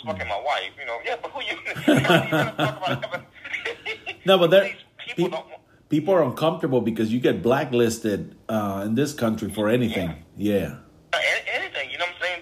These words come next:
Speaker 1: So,
Speaker 2: Yeah.
Speaker 1: so he, I told him, "Look, I'll be happy to be on your show to, to talk about whatever you wanna talk about. You wanna talk about race, we'll, we'll get into that. It, you know, it, be,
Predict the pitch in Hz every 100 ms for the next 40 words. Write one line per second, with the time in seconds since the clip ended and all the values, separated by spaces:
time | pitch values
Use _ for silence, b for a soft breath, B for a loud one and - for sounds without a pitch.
0 | - 180 - 101 95 170 - 185 175 -
1 | - - 143 156 180 135 123 - - 151
2 | - - 147 175 180 165 165 156 139 131
3 | 120 120 - 107 90 87 85 _ _ -
4 | - - - 107 - 101 - - - 117
5 | 110 107 90 - 85 - 71 - - -
6 | - 127 135 110 95 104 101 - - B
7 | B - 104 104 - 107 - 107 107 101
8 | 92 87 - - - 120 - - - -
9 | - - - _ -